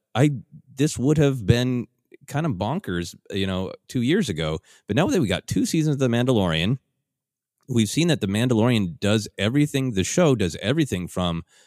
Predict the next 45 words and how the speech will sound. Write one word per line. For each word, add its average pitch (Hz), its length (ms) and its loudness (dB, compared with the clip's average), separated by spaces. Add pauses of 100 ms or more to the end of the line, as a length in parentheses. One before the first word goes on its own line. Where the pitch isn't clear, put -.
(140)
wow, 104 400 4
the 90 160 0
grittiest, 101 640 2
baddest 95 640 0
Boba 98 240 -2
Fett 98 160 -2
action 95 400 -2
that 92 100 -4
we 92 120 -2 (120)
always 104 400 4
dreamed 95 400 -6
of. 78 280 -8
Uh, 78 220 -8 (300)
he, - 160 -14
he, 113 180 -2
he's 104 240 0
doing 120 260 2
it 117 200 -2
for 104 320 0
kindness 117 460 0
and 110 100 -2
to, 110 60 0
and 98 360 -2
to 104 120 -2
help, 123 240 0 (100)
uh, 101 240 0
someone, 107 380 0
but 87 180 -2
there's 101 260 0
Luke 113 140 -4
Skywalker 104 600 0
just, - 400 -6 (320)
you 98 120 -6
know, 95 100 0
using 104 380 0
the 101 80 -2
Force 113 380 0
to 85 120 -4
just 90 420 -6 (320)
trash, 104 480 -2 (340)
<laughs> - 340 -20
you 110 80 0
know, 107 220 2
uh, 101 260 -2 (200)
robots. 107 520 0